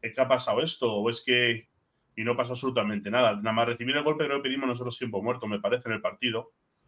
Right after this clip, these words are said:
Puso nada más recibir el golpe, o se paró por el golpe, mejor dicho, igual no fue un tiempo muerto.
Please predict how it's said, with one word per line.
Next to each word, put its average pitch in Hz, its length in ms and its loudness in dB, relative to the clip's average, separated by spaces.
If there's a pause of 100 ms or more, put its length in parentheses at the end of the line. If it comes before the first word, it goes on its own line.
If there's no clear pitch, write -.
(280)
Puso 120 200 -2
nada 113 100 2
más 113 100 6
recibir 107 240 -2
el 104 60 2
golpe, 139 200 6
o 123 120 0
se 131 160 2
paró 120 200 8
por 123 140 8
el 113 60 6
golpe, 127 240 6
mejor 110 260 2
dicho, 127 220 0
igual 104 160 2
no 110 80 -2
fue 117 100 -4
un 110 80 -2
tiempo 107 240 -2
muerto. 123 400 -2